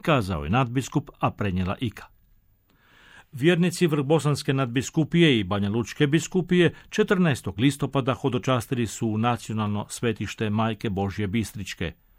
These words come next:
„Ovdje se na poseban način, dolazeći u Mariju Bistricu, želimo prepoznati u svojem katoličkom identitetu.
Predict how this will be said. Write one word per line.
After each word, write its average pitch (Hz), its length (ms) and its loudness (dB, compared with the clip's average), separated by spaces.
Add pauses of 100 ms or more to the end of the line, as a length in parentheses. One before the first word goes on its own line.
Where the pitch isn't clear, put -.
(360)
„Ovdje 120 360 2
se 131 140 -2
na 120 120 0
poseban 135 540 2
način, 107 380 0
dolazeći 113 580 -2
u 107 60 2
Mariju 104 320 0
Bistricu, 135 580 0 (200)
želimo 170 420 4
prepoznati 139 800 2 (180)
u 160 100 2
svojem 117 400 0
katoličkom 117 760 0
identitetu. 107 760 -2